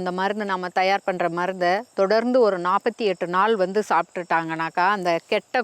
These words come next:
கொழுப்பு எல் டி எல், ஹெச் டி எல் அப்படின்னு சொல்றது கெட்ட கொழுப்பெல்லாம் குறைஞ்சிட்டு நல்ல கொழுப்பு உருவாகும். இப்போ உட்காந்து அதிக நேரம் எந்-, எப்படியாப்பட்ட கணினியில வேலை பார்க்குறவங்களா இருக்கட்டும், அல்லது வந்து ஆஃபீஸர் ஒர்க்கரா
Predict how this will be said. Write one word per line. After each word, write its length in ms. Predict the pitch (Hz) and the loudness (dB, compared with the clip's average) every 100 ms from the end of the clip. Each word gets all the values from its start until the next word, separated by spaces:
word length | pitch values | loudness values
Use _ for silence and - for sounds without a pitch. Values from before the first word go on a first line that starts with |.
| - | 2
கொழுப்பு 340 | 185 202 - 180 175 | 2 2 0 0 0
எல் 120 | 196 | 0
டி 80 | 220 208 | 0 2
எல், 100 | 196 190 | 0 -2
ஹெச் 220 | 180 - | -4 -6
டி 100 | 214 196 | -2 0
எல் 120 | 185 151 170 | 0 -2 -2
அப்படின்னு 300 | 180 190 185 | -2 -4 -4
சொல்றது 300 | 185 170 170 240 - - - _ - | -4 -4 -6 -10 -16 -20 -20 _ -4
கெட்ட 220 | 190 247 226 | -2 0 2
கொழுப்பெல்லாம் 480 | 220 208 214 240 233 | 2 2 0 0 0
குறைஞ்சிட்டு 500 | 196 190 185 170 277 339 _ _ _ 196 | 0 0 -4 -2 -2 -2 _ _ _ -4
நல்ல 200 | 214 262 302 269 | 0 2 2 2
கொழுப்பு 300 | 202 196 226 190 | 0 2 2 2
உருவாகும். 480 | 196 175 - 151 190 - - - - | 2 0 0 -6 -14 -20 -20 -10 -6
இப்போ 240 | 170 - 185 214 311 - _ _ _ _ _ - | -4 0 4 4 2 -2 _ _ _ _ _ -2
உட்காந்து 540 | 226 - 302 302 339 302 | -2 0 2 2 2 2
அதிக 220 | 226 254 285 | 2 0 0
நேரம் 400 | 262 269 277 226 - - 202 | 2 2 2 0 -4 0 2
எந்-, 260 | 240 254 254 - 214 | 2 0 -2 -2 -2
எப்படியாப்பட்ட 640 | - 294 330 320 277 247 240 220 208 202 190 | 0 0 2 2 0 2 2 4 4 2 2
கணினியில 440 | 220 226 262 262 240 214 | 0 0 2 2 2 2
வேலை 180 | 214 214 | 2 2
பார்க்குறவங்களா 480 | 208 214 202 202 202 | 2 2 0 2 2
இருக்கட்டும், 500 | 196 202 190 196 202 202 180 - | 2 -2 0 2 2 2 0 0
அல்லது 240 | 196 208 202 | 2 2 2
வந்து 180 | 202 196 190 | 0 2 4
ஆஃபீஸர் 440 | 220 240 - 208 180 185 | 2 0 0 0 2 2
ஒர்க்கரா 400 | 190 - 233 | 0 0 0